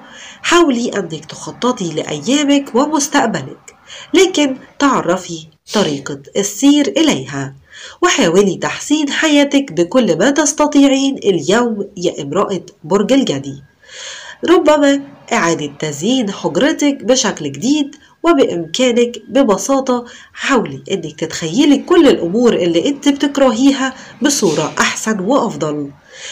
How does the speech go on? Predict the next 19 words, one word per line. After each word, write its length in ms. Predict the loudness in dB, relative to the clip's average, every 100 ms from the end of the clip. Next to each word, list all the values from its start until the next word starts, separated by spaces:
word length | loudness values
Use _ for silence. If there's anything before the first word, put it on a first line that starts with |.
| -6 -2
وفكري 580 | 0 0 0 0 0
فيها 560 | 0 -2 0 0 -2 -4 -12 -20 _ -2
كيف 280 | 0 0 -4
يمكنك 680 | -2 -2 -2 -2 -2 -2
تحسينها 840 | -2 -2 -2 -8 -8 -10 -12 -14 -16 _ _ -16 -16 -4 0
وكيف 320 | 2 2 2
يمكنك 600 | 0 -2 -2 0 0 -2
الاستفادة 760 | -4 -6 -4 -4 0 2 4 4 4
منها. 460 | 2 -2 -2 -4 -14 _ 0
هذا 280 | 2 2 0
هو 260 | -4 -6
التفكير 640 | -6 -8 -8 -2 0 4 4
اللي 160 | 4
هيصل 540 | -2 0 0 0 -4 -2
بك 280 | -2 -2 -2
إلى 320 | 0 0 -2
الكثير 540 | -4 -8 -4 0 0
من 140 | 2 0
الأفكار 600 | -2 -6 -2 2 4